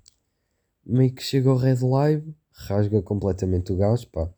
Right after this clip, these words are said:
Tipo, rasga o mesmo, coitado do Rastitas, o Red Live pá,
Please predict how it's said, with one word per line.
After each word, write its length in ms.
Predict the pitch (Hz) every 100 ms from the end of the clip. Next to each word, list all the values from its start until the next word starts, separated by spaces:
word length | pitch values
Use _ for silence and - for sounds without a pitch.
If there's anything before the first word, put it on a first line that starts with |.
| _ _ _ _ _ _
Tipo, 600 | 78 85 78 62 - - _ _ _ _ _ _ _
rasga 580 | - - 85 80 82 82
o 20 |
mesmo, 420 | 80 78 85 90 - - _ _
coitado 640 | 80 - 80 80 78 76
do 220 | - 78
Rastitas, 640 | 73 85 - - 87 110 113
o 920 | 87 76 - _ _ _ _ _ -
Red 160 | - 80
Live 380 | 78 80 71 - _ _ _ _ _ _ - - _ _ _ _ _ _ _ -
pá, 320 | 92 78